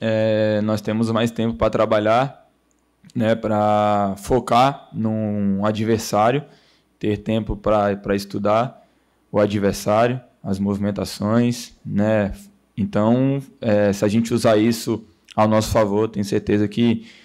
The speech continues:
que vai ser muito bom e muito produtivo.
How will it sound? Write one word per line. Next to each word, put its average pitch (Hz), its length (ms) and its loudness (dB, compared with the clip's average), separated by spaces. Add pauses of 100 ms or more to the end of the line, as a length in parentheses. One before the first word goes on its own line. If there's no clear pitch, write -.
(380)
que 98 200 0
vai 101 140 4
ser 104 300 2
muito 110 260 2
bom 104 180 0
e 110 60 0
muito 113 180 2
produtivo. 110 640 0